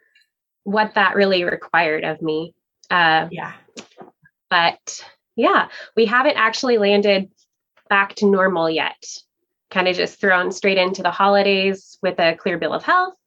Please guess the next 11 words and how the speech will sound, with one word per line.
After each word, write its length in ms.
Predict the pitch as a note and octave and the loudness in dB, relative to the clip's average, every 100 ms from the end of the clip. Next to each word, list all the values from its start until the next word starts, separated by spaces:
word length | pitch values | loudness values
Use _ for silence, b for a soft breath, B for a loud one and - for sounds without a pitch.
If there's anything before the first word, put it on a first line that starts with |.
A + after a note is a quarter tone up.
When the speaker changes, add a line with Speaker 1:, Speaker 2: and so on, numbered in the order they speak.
| _ | _
Speaker 1:
which 180 | - - | -20 -16
is 140 | D#3+ A3+ | -2 2
wonderful. 580 | C4+ D4+ E4+ D#4+ E4 | 4 2 4 2 2
We're 140 | C#4 F3+ | -2 0
thankful, 560 | G#3 G3+ - - - b b b b _ _ | 0 0 -2 -4 -4 b b b b _ _
but 220 | E3+ - _ _ _ _ _ | -2 -2 _ _ _ _ _
definitely 480 | F#3+ - F#3+ F#3 F3 | -4 0 0 0 0
about 240 | F3 E3 | 0 -2
to 80 | F3 | -4
hit 160 | E3+ - | -10 -8
reset. 560 | E3+ D#3+ - - - | -4 -2 -2 -6 -10